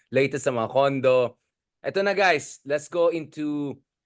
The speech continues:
really next level stuff. Pag-usapan natin itong, um, Kibuloy episode. Um, so, before I talk about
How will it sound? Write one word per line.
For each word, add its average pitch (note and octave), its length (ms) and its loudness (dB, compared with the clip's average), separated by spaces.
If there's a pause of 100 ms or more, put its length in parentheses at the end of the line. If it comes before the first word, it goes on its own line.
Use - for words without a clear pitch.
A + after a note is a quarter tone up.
(160)
really D3+ 480 0
next C#3 400 -4
level C3 320 -2
stuff. A#2+ 400 -6
Pag-usapan F#3 480 -4
natin F3 320 -6
itong, F3+ 240 -6
um, E3 320 -4 (400)
Kibuloy G#3 480 -2
episode. F3 640 -6 (400)
Um, D#3 320 -6
so, G#3 160 -2
before F#3+ 320 0
I A3 160 0
talk G3+ 240 -2
about D#3+ 400 -2